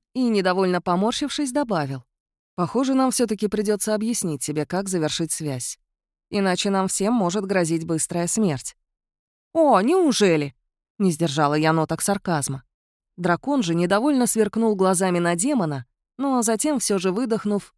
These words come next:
кивнул ему. Я даже позавидовала сплоченности этих двоих якобы врагов. Ведут себя так, будто закадычные друзья. Вон, даже с полувзгляда друг друга понимают.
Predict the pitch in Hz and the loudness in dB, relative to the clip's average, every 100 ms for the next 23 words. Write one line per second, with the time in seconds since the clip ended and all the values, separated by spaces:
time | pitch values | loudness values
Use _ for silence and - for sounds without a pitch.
0 | _ - 247 220 151 139 143 131 117 _ | _ -6 -2 0 -2 -4 -6 -8 -12 _
1 | _ _ _ _ - 240 220 208 226 240 | _ _ _ _ -10 -2 0 2 0 0
2 | 285 294 311 220 226 240 196 - 202 196 | -2 0 0 0 2 2 0 0 -2 0
3 | 226 185 175 185 170 180 175 175 180 180 | 0 0 0 0 0 0 -4 -4 -2 0
4 | 220 254 175 165 185 175 175 180 170 147 | 0 -2 -2 -2 -2 -2 0 0 0 -4
5 | 120 _ _ - 247 285 285 240 226 - | -6 _ _ -4 -2 0 -2 -2 -2 -2
6 | 320 311 - 185 233 - 208 208 220 220 | -2 -4 -8 -4 -4 0 0 0 0 0
7 | 233 220 214 208 254 208 175 131 _ _ | 0 0 0 0 0 0 -2 -2 _ _
8 | - 254 233 160 170 196 - 247 247 254 | -6 0 0 2 2 0 0 0 0 0
9 | 240 160 151 165 170 165 151 170 208 214 | 0 2 0 -2 -2 -2 -2 0 2 2
10 | 143 123 | 0 -4